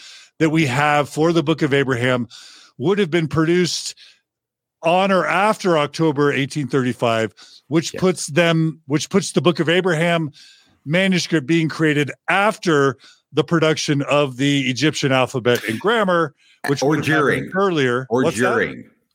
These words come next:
Speaker 2: During, yes, during.
Speaker 1: Dur-,
Speaker 2: And that's
Speaker 1: during
Speaker 2: what,
Speaker 1: and after.
Speaker 2: that's what John Gee cannot have happening. He
Speaker 1: Which
Speaker 2: cannot have
Speaker 1: di-,
Speaker 2: that being created at that time.
Speaker 1: And this ties it back to the beginning,
Speaker 2: Yes.
Speaker 1: which is that that means that Joseph Smith, in fact,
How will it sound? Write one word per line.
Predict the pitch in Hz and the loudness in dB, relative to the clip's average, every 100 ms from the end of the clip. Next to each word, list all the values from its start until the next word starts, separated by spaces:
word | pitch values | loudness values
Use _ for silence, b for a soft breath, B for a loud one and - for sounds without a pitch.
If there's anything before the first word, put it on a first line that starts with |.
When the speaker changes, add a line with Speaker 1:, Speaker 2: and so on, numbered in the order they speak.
| - | -12
Speaker 2:
During, | 107 120 117 87 71 | 0 2 2 0 -2
yes, | 87 98 - - | -2 0 -2 -6
during. | 117 117 196 | -2 0 0
Speaker 1:
Dur-, | 180 | -2
Speaker 2:
And | 196 | -2
that's | 208 | 0
Speaker 1:
during | 208 | 0
Speaker 2:
what, | 185 | 0
Speaker 1:
and | 175 | 0
after. | 190 196 - | 0 -2 -2
Speaker 2:
that's | 139 127 | -2 0
what | 139 127 | -2 -2
John | 135 131 127 | 0 0 0
Gee | 127 | -2
cannot | 123 113 110 | -2 -2 -2
have | 110 107 104 | -2 -2 -2
happening. | 104 98 101 120 | -2 -2 -4 -8
He | 104 | -8
Speaker 1:
Which | 98 160 | -2 0
Speaker 2:
cannot | 123 107 | 0 -2
have | 165 - 95 | 0 0 0
Speaker 1:
di-, | 82 | -2
Speaker 2:
that | |
being | 85 80 | -4 -8
created | 78 90 82 76 | -2 -2 0 -4
at | 73 | -4
that | 71 65 | -8 -10
time. | 67 58 - - | -12 -14 -18 -4
Speaker 1:
And | 156 | 0
this | 196 - | 0 0
ties | 202 196 170 | 0 0 0
it | |
back | 160 165 160 | 0 -2 -4
to | 151 | -2
the | 147 | -2
beginning, | 123 127 254 214 170 147 B B - | -2 -2 0 0 0 -4 B B -20
Speaker 2:
Yes. | - - | -14 -2
Speaker 1:
which | 165 - | 0 2
is | 175 165 127 | 0 0 0
that | 139 151 143 113 | 0 0 0 0
that | 190 180 | 0 0
means | 165 175 170 151 | 0 0 0 -2
that | 147 147 | -2 -2
Joseph | 117 165 165 147 | 0 -2 0 -4
Smith, | - 160 156 160 | -2 0 0 2
in | 143 | 0
fact, | - 202 208 170 - | 0 0 2 0 -4